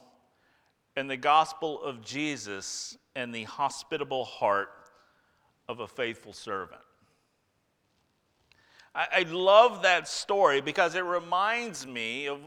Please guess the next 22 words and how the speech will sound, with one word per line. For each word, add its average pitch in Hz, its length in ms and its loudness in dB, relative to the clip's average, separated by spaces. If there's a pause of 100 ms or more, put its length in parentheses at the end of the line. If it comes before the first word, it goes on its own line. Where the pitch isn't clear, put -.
of 156 100 -12 (120)
what 180 260 -2
the 208 80 -10
church 165 720 0 (560)
is 135 500 2
and 139 120 -10
what 160 180 0
the 156 80 -12
church 160 540 0 (640)
is 151 160 -8
for. 190 580 6 (1200)
Every 247 200 2
single 247 300 -2
person 208 560 4
that 156 180 -2
we 156 140 -6
meet, 147 640 -4 (180)
every 226 360 -4
single 214 380 -6
one, 151 420 2
whether 160 260 0
you 160 340 -4